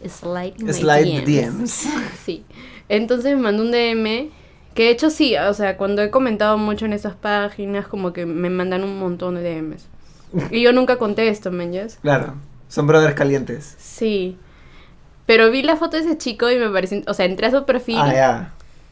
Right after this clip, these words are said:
Speaker 1: Era privado, pero tenía como que, y decía así, twenty-two N Z.
Speaker 2: Ah, encima chibolo.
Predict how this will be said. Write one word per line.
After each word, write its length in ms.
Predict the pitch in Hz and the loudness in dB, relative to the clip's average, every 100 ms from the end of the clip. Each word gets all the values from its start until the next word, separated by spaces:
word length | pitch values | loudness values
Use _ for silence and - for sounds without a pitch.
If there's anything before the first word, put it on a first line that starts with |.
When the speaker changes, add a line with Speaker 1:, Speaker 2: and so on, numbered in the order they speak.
| - | -2
Speaker 1:
Era 240 | 254 330 349 | 4 4 4
privado, 500 | 240 208 214 233 226 | 0 2 4 4 2
pero 200 | 202 196 | 0 0
tenía 420 | 180 190 196 196 | -2 -2 -2 -2
como 240 | 214 196 | -4 -6
que, 360 | 185 175 92 180 - - - - | -6 -10 -10 -14 -20 -20 -20 -6
y 80 | 190 | -4
decía 240 | 180 196 | -2 -4
así, 280 | 190 196 175 - - - - - - - - | -4 -8 -10 -16 -20 -20 -20 -20 -20 -20 -6
twenty-two 720 | 226 180 185 - - 190 170 - - - - - | -4 -4 -8 -8 -2 -2 -4 -14 -20 -20 -20 -6
N 260 | 214 190 185 | -2 0 -2
Z. 240 | - 185 - - - - | -6 -12 -12 -16 -16 -6
Speaker 2:
Ah, 140 | 143 131 | -2 0
encima 260 | 147 165 | 2 2
chibolo. 560 | 160 139 165 156 120 | 2 4 6 6 2